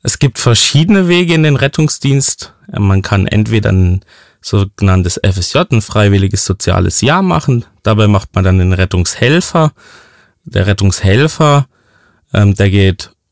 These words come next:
um ein paar Monate und man muss dafür ein paar Wochen in die Schule und ein paar Wochen auf den Rettungswagen. Und danach kann man auch den Rettungssanitäter machen. Äh, der Rettungssanitäter, der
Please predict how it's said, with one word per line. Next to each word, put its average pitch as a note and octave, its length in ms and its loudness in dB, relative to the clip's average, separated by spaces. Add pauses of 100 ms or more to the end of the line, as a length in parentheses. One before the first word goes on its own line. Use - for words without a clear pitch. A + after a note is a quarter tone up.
(100)
um G2+ 220 2
ein F#2 60 -6 (340)
paar F#2+ 200 0
Monate B2 760 0 (300)
und - 400 -4
man G2+ 160 -2
muss F#2+ 180 0
dafür F#2 480 0 (580)
ein F2+ 200 -2
paar F#2+ 200 -4
Wochen F#2 260 -2
in F2+ 100 0
die F#2 120 -2
Schule C3 560 0
und G2 320 -2
ein F2+ 60 -4
paar F2+ 200 -2
Wochen F#2+ 220 0
auf E2+ 140 -2
den F2+ 100 -2
Rettungswagen. G2+ 800 -2 (680)
Und - 520 -2
danach F2+ 380 -2
kann F#2+ 120 -2
man F2+ 100 0
auch E2 140 -2
den F#2 160 -2
Rettungssanitäter F#2 960 -2
machen. C#3 480 0 (600)
Äh, G2 120 -2
der G2 160 0
Rettungssanitäter, G#2 1040 0
der G2+ 460 2